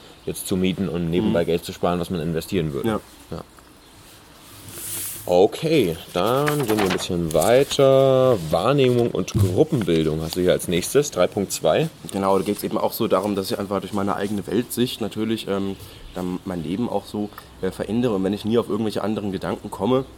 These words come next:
Speaker 2: ähm, dann schaffe ich's natürlich auch nicht irgendwie jetzt mal zum Beispiel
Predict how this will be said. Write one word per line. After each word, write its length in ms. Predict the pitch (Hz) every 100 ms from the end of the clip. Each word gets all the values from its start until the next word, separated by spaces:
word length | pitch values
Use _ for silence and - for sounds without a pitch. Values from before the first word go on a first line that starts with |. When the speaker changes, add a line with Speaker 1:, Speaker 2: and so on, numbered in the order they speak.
| - - - - - - - - -
Speaker 2:
ähm, 380 | 95 98 95 -
dann 260 | 85 92 87
schaffe 240 | - 104 127
ich's 100 | 120
natürlich 300 | 101 107 -
auch 100 | 110
nicht 220 | 113 -
irgendwie 280 | 101 104 92
jetzt 180 | 98 -
mal 160 | 95
zum 160 | - 101
Beispiel 360 | 90 - 101